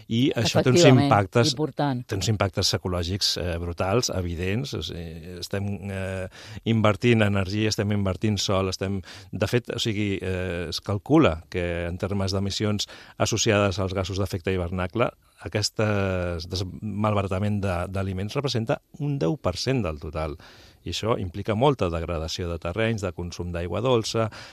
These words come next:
Speaker 1: des-, desaprofitament de fertilitzants, llavors, energia, recursos, un,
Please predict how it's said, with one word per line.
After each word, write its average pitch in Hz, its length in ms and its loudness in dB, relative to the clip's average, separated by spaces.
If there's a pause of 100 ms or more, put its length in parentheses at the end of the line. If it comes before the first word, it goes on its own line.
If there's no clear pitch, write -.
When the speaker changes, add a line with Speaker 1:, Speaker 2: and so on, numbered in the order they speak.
(120)
Speaker 1:
des-, 98 200 0 (240)
desaprofitament 95 720 -2
de 90 100 -2
fertilitzants, 127 880 2 (300)
llavors, 113 580 2
energia, 120 800 0
recursos, 120 720 -2
un, - 120 -8